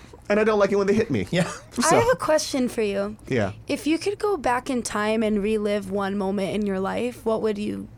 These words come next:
Speaker 3: choose to relive?
Speaker 1: Man, that's a good question. Um, I don't know if I want to relive moments, and I've literally, maybe in, like, before I go to sleep, I've thought about this multiple times. It's like,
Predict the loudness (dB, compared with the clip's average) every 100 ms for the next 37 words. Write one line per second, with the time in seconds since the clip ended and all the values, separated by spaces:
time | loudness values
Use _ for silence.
0 | -16 -8 -6 -4 -4 -2 -2 -2 -2 -4
1 | -8 -20 -20 -20 -20 -20 -6 -2 0 0
2 | 0 0 0 -2 -2 -6 -6 -6 -4 -8
3 | -14 -20 -20 -20 -20 -20 -20 -20 -20 -20
4 | -20 -20 -20 -20 -20 -20 -20 -20 -20 -20
5 | -6 -2 2 2 4 2 0 0 -2 0
6 | 0 -2 -6 -16 -20 -20 -20 -20 -20 -18
7 | -18 -18 -20 -20 -20 -12 -4 -2 -2 -2
8 | -2 0 0 -2 -2 -6 -8 -10 -12 -6
9 | -6 -4 -8 -4 -2 0 0 0 -4 -10
10 | -20 -12 -4 -2 0 0 0 -2 -4 -8
11 | -16 -20 -8 -6 -4 -6 -2 -2 0 -2
12 | -2 -4 -2 -4 -2 -2 -2 -6 -6 -4
13 | -4 -6 -10 -6 -6 -4 -4 -6 -8 -10